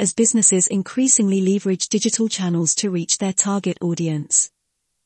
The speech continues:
In-demand digital marketing skills include search engine optimization, S E O, social media marketing, and email marketing. Moreover,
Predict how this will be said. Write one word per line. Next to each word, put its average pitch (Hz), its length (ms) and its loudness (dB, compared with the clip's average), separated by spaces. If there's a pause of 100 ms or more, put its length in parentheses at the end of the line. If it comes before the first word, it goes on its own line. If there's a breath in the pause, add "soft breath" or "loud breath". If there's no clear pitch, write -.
(320)
In-demand 220 640 4
digital 233 380 2
marketing 190 500 2
skills 160 440 2
include 180 420 0
search - 440 0
engine 185 280 2
optimization, 175 960 -2 (220)
S 247 220 4
E 190 140 2
O, 143 240 -2 (220)
social 247 460 4
media 208 340 4
marketing, 185 640 -2 (260)
and 226 200 2
email 185 340 2
marketing. 151 640 -2 (1040)
Moreover, 185 720 4